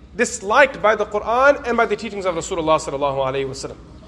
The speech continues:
Nabi sallallahu alaihi wasallam says, "A person that shows up with even an atom's weight of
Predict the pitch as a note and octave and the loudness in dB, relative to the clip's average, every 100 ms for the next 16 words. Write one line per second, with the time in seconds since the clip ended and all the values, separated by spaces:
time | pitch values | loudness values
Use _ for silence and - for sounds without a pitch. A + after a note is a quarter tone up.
0 | - - - F3+ A3+ - A3+ G3+ G#3+ G3+ | -20 -14 2 4 4 4 4 6 6 4
1 | F#3 G3 F3+ E3 F#3+ E3+ - G3+ A3 G3+ | 4 2 0 -2 -4 -4 0 0 0 -4
2 | F#3 A3+ B3+ A#3+ A#3+ G#3 C#3 - A3 A3 | -2 2 2 2 -2 -2 -2 -2 0 2
3 | G#3+ G#3+ F#3+ F#3+ F#3 A3+ A#3 A3 G3+ - | 2 0 0 -6 -4 -6 -2 -2 -2 4
4 | A#3 C4+ C4 G3+ G3+ F3 F3+ C4 D4+ - | 6 6 4 -2 -4 -2 2 4 4 -2
5 | - - - - - G#3+ G#3 F#3+ D#3 C3 | -16 -20 -20 -10 4 8 8 6 2 -12